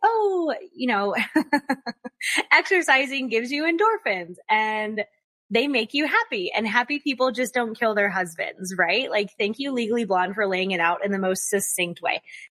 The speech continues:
When you work out, you get endorphins. Endorphins make you happy. Happy people just don't kill their husbands. Elwood said it.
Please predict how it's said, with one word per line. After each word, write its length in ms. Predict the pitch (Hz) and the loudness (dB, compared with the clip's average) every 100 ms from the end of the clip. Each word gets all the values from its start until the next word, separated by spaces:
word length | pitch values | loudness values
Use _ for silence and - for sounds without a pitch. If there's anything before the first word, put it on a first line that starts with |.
| - | -2
When 200 | 196 190 | 0 2
you 80 | 180 | 2
work 180 | 175 | 2
out, 160 | 180 - | 2 0
you 80 | 175 | -4
get 180 | 170 170 | -4 2
endorphins. 480 | 254 277 294 294 - - | 2 4 0 0 -6 -6
Endorphins 440 | 185 170 180 156 | -2 -2 -4 -8
make 180 | - - | -10 -6
you 100 | 185 | 2
happy. 380 | 233 294 294 285 | 2 2 -2 0
Happy 260 | 247 254 285 | 0 0 -2
people 280 | 294 294 294 | 0 0 0
just 200 | 285 311 | -2 -4
don't 160 | 294 | 0
kill 120 | 311 | 2
their 140 | 302 277 | 2 2
husbands. 520 | 294 - - - - _ _ _ _ | 0 -2 -6 -8 -10 _ _ _ _
Elwood 360 | 233 247 247 208 | 2 4 2 0
said 200 | - 214 | 2 2
it. 140 | 208 | 2